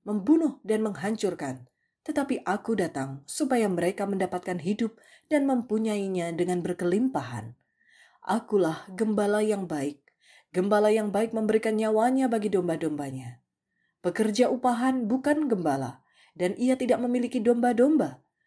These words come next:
Ketika serigala datang, ia akan lari meninggalkan domba-domba, sehingga domba-domba itu diterkam dan tercerai-berai. Ia lari karena ia hanya seorang pekerja upahan.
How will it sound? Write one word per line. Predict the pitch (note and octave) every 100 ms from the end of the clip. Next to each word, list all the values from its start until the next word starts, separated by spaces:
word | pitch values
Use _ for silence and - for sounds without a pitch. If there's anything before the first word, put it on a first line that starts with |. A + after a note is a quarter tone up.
| _
Ketika | - F3+ G#3 G#3+
serigala | A#3 B3 C4+ C#4+ C#4
datang, | B3 A#3+ A#3+ A#3+ A#3+ _ _
ia | D#4+ C#4+
akan | D4 B3+
lari | A3+ C4 C#4+
meninggalkan | C4+ B3+ B3 A#3+ A#3+
domba-domba, | G3+ G#3+ A3 G3 F#3 E3+ D#3+ D#3+ - -
sehingga | - C4+ A#3 A3+
domba-domba | F#3 F#3 F#3 E3+ E3+ -
itu | - D#3+
diterkam | F3+ - A3 - A#3+ A3+
dan | A#3 A3
tercerai-berai. | G#3+ - G3 G3 A#3+ A3+ F3 C3+ G2+ - _ _ _ _ _ _ _ _ _ _ -
Ia | D#4
lari | C4+ A#3+ B3 B3+ B3
karena | C#4 C4 A#3+
ia | B3+ C4+ A#3
hanya | A3 A3
seorang | G#3+ - G3+ G3+
pekerja | F#3+ G#3+ G3 G3+ -
upahan. | G3+ A3 A#3 F#3+ C3+ B2